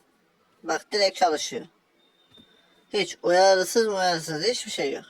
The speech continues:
Direkt çalıştı. Hepsine gider. Tamam diyorsun.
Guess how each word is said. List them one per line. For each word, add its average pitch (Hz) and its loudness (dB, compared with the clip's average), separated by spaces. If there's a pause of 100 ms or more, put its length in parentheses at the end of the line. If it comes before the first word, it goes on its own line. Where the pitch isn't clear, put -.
(120)
Direkt 202 0
çalıştı. 151 -2 (480)
Hepsine 208 0
gider. 147 0 (580)
Tamam 185 2
diyorsun. 170 0